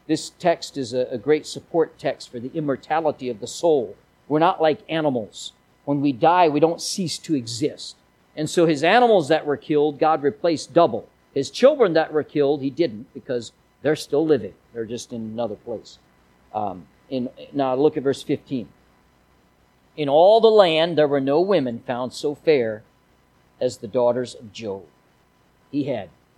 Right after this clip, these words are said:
beautiful daughters. And, and Rawlinson said, "This beauty has always been highly valued in the East, and Job would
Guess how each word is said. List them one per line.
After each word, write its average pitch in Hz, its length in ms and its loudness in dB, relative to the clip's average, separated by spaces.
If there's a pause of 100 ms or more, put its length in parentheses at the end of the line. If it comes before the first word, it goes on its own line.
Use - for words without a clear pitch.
(260)
beautiful 160 400 0
daughters. - 640 -4 (340)
And, 120 360 -8 (120)
and 120 280 -10
Rawlinson 139 600 2
said, 113 320 -4
"This 147 220 2
beauty 156 440 -4
has 127 140 -4
always 156 380 2
been 143 160 -8
highly 180 420 -2
valued 170 460 -2
in 113 140 -6
the 117 120 -8
East, 110 400 -12
and 117 120 -12
Job 147 320 -4
would 139 100 -14